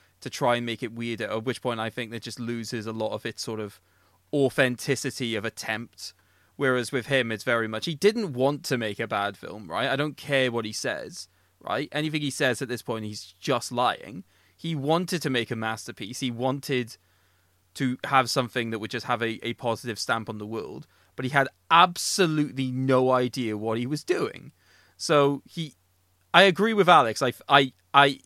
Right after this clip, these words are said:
I do think this is a great film. I do not think he in any way intended it to turn out the way that he did. And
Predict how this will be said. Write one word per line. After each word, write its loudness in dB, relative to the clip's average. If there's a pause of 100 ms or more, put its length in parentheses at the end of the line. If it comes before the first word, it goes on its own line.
(100)
I 8
do 2
think -2
this -6
is -8
a -2
great -2
film. -6 (540)
I 8
do 0
not 0
think 0
he -10 (420)
in -2 (160)
any 6
way 4
intended -2
it -2
to -8
turn -4
out -6
the -4
way -2
that -8
he -14
did. -10 (1200)
And 2